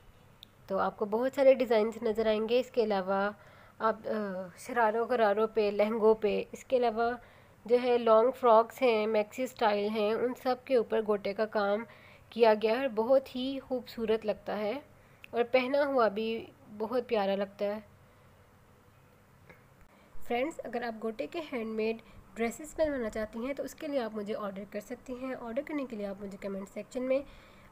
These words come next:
आकर बता सकती हैं। इसके अलावा मैं अपने पेज का लिंक कमेंट सेक्शन में दे दूँगी ताकि आप वो भी विज़िट करें और मुझे वहाँ पर भी आसानी से ऑर्डर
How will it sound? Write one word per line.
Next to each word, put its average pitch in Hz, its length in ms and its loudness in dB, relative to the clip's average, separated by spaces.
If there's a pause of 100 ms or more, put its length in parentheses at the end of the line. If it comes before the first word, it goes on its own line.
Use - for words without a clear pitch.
आकर 240 260 2
बता 254 260 0
सकती 254 300 -10
हैं। 285 220 -4 (480)
इसके 254 200 0
अलावा 233 260 0
मैं 226 220 -4
अपने 226 340 -4 (380)
पेज 240 240 2
का 254 140 -2
लिंक 285 280 0 (400)
कमेंट 247 260 0
सेक्शन 240 260 -6
में 233 140 -2
दे 226 120 0
दूँगी 254 320 -6
ताकि 226 320 -8
आप 214 340 -10 (380)
वो 214 220 4
भी 285 120 -2
विज़िट 262 320 -4
करें 262 340 2 (540)
और 220 220 -4
मुझे 220 340 -4
वहाँ 226 340 -8
पर 214 160 -8
भी 208 140 -8
आसानी 226 460 -10
से 262 140 -10
ऑर्डर 220 260 -8